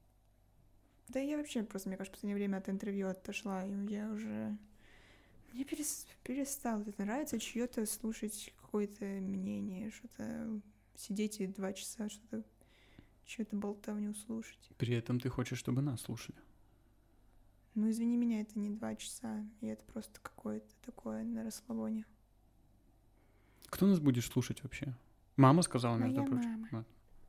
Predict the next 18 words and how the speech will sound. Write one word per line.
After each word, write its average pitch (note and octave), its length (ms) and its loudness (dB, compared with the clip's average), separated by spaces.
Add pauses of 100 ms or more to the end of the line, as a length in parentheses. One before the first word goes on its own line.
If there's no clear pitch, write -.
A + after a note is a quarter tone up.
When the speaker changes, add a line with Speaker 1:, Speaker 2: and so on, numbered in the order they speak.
(160)
Speaker 2:
Моя A#2 180 6
мама B2+ 200 2
тоже A#2 220 -4
сказала, - 220 -10
что - 140 -12
будет C3 100 -8
слушать. - 300 -20 (1000)
Speaker 1:
Мне A3+ 180 2
больше G#3+ 240 -2 (100)
никого A#3 300 -4
и A#3 60 2
не A#3 100 0
надо. G#3+ 280 -4 (2750)
Только - 300 -20
моя - 140 -20 (160)
мама - 160 -20
и - 180 -20
папа. - 200 -20